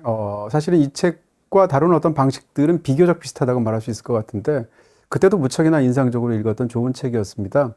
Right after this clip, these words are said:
근데 이제 그 이후로 십수년의 세월이 흐른 것 같고요. 이번에 이 책을 다시 반가움으로 꺼내 들고 읽게 되었는데,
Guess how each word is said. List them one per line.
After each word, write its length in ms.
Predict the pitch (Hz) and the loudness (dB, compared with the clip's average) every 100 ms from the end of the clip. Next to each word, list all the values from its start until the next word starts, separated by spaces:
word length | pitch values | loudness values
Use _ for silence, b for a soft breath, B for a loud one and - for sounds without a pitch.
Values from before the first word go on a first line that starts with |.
| - | -2
근데 240 | 170 208 | 2 4
이제 140 | 190 | 4
그 200 | 185 180 | 2 4
이후로 300 | 170 165 175 | 4 4 4
십수년의 640 | 143 - - 202 185 165 151 | 2 -4 -4 0 2 4 2
세월이 240 | 165 156 | 2 2
흐른 180 | 143 185 | 2 0
것 140 | 180 | -2
같고요. 520 | 160 139 - 123 107 - | 0 -2 0 0 0 -2
이번에 360 | 135 143 147 135 | 0 2 2 2
이 60 | |
책을 260 | 120 131 135 | 0 0 0
다시 420 | 123 113 123 113 - b | 0 -2 -2 -4 -8 b
반가움으로 600 | 123 127 143 135 127 117 | 0 4 4 4 2 0
꺼내 280 | 151 151 139 | 0 0 0
들고 400 | 123 120 131 180 | 0 0 2 2
읽게 460 | 131 127 156 135 | 2 0 2 2
되었는데, 840 | 117 120 123 120 101 147 160 101 | 4 0 2 0 -2 2 2 0